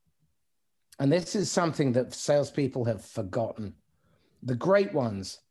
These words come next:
never forget it. Average, even good ones, aren't very good at it. Uh, but the great ones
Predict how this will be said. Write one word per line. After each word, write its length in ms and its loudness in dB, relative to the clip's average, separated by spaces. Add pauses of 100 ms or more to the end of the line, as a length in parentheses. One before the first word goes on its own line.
never 280 2
forget 500 -8
it. 180 -12 (520)
Average, 640 2
even 260 4
good 200 2
ones, 420 -6 (100)
aren't 280 -2
very 200 0
good 180 -2
at 160 -6
it. 180 -10 (460)
Uh, 120 2
but 160 -2
the 80 0
great 320 2
ones 340 0